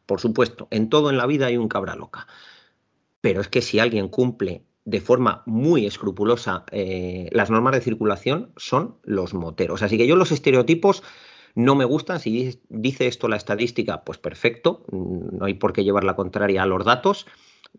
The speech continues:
Los datos matan relatos, no es así como, como lo decimos, ¿no? Pero hay que tener cuidado porque puede haber gente que se ve reflejada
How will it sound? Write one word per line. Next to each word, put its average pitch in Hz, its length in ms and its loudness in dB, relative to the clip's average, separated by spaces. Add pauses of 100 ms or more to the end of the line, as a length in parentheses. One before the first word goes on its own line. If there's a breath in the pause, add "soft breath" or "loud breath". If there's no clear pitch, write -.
(120)
Los 87 240 -8
datos 104 440 -2 (140)
matan 110 340 0
relatos, 101 720 -2
no 98 400 -8
es 101 180 -6
así 104 200 -2
como, 98 460 -2
como 95 180 -4
lo 95 80 0
decimos, 117 440 2
¿no? 127 260 0 (840 loud breath)
Pero 117 560 6 (240)
hay 131 100 4
que 127 140 2
tener 120 240 -4
cuidado 117 640 -2
porque 104 640 -2
puede 120 220 4
haber 113 160 0
gente 117 260 -4
que 101 80 -6
se 101 140 -2
ve 107 80 2
reflejada 127 640 0